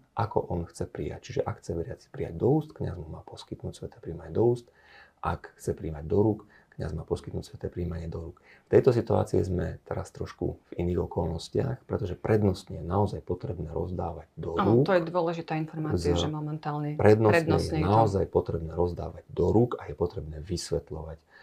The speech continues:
Speaker 1: Aj preto kňazov opakovane prosíme, Vysvetľujte s láskou, trpezlivo, aby sa ľudia naučili k úcte k Eucharistii, aj keď ju prijímajú do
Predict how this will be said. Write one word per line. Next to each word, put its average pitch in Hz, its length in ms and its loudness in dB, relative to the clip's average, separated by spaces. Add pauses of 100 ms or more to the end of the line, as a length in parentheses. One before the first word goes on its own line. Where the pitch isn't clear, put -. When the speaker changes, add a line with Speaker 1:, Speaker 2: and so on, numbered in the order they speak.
(220)
Speaker 1:
Aj 92 140 0
preto - 180 2
kňazov 85 400 2
opakovane 82 640 2
prosíme, 80 560 -4 (260)
Vysvetľujte 90 960 0
s 85 80 -10
láskou, 90 720 0
trpezlivo, 85 800 -2 (240)
aby 117 160 -6
sa - 160 -4
ľudia 85 240 -2
naučili 92 640 2
k - 80 -10
úcte - 320 -2
k 82 160 -2
Eucharistii, 85 640 -4
aj - 240 -4
keď 85 160 0
ju 82 80 -8
prijímajú 82 480 -8
do 104 160 -12